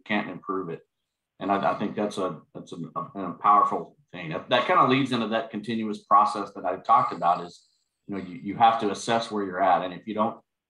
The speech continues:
document and, and really understand your systems, and you can't identify risks if you don't know what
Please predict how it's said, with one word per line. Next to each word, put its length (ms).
document 640
and, 440
and 300
really 240
understand 440
your 120
systems, 560
and 180
you 100
can't 220
identify 440
risks 420
if 120
you 60
don't 160
know 120
what 260